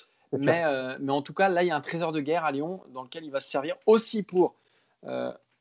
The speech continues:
Speaker 2: affronter la, la, la crise économique, euh, mais comme tu disais aussi, pour rationaliser son effectif.
Speaker 1: Ce qui est intéressant sur ces trois cas-là,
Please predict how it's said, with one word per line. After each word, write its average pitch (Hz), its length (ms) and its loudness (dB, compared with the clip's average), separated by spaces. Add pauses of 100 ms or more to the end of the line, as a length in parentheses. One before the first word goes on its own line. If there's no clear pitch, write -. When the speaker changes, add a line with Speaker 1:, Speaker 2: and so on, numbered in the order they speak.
(560)
Speaker 2:
affronter 170 580 2
la, 139 300 -4
la, 147 220 -4
la 139 180 0
crise 147 240 -4
économique, 151 580 -2 (540)
euh, 127 680 -6
mais 139 280 6
comme 135 160 2
tu - 120 -6
disais 131 180 6
aussi, 175 200 2
pour 120 160 -4
rationaliser 143 480 0
son 135 140 -12
effectif. 123 440 -10 (760)
Speaker 1:
Ce - 100 -12
qui - 80 2
est 147 40 8
intéressant 151 500 6
sur - 160 0
ces - 200 2
trois - 360 6
cas-là, 175 500 8